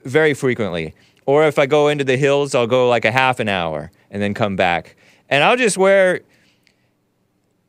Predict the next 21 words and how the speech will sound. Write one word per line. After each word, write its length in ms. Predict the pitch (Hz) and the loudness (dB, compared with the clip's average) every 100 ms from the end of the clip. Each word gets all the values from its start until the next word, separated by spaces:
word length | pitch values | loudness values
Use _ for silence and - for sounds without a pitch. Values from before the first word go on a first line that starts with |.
| _ 143 | _ 0
uh, 560 | 143 143 135 127 120 - | 2 4 2 2 0 -2
if 200 | 165 160 | -2 0
it's, 440 | 165 - - - - _ _ _ _ _ _ _ _ - | 0 -2 -6 -8 -14 _ _ _ _ _ _ _ _ -4
if 240 | 165 160 | -2 2
I 120 | 170 | 2
wanna 240 | 170 175 147 | 2 2 0
stay 220 | - 170 | 2 2
out 140 | 160 | 2
of 60 | 156 | 2
the 60 | 131 | 0
sun, 480 | - 190 220 247 - | 0 0 0 -4 -2
I'll 220 | 135 139 | 2 2
wear, 240 | 139 143 139 | 4 4 4
like, 260 | 123 98 | 2 0
these 240 | 113 120 104 | -4 -6 -2
long 520 | 123 147 147 143 127 | 2 2 2 0 -4
just 200 | 123 - _ _ _ _ _ _ | -6 -6 _ _ _ _ _ _
pants 360 | 139 139 135 | -2 -2 -2
that 180 | 139 131 | -2 0
are, 240 | 127 120 120 | 2 2 2
um, 420 | 113 107 101 | 0 -2 -6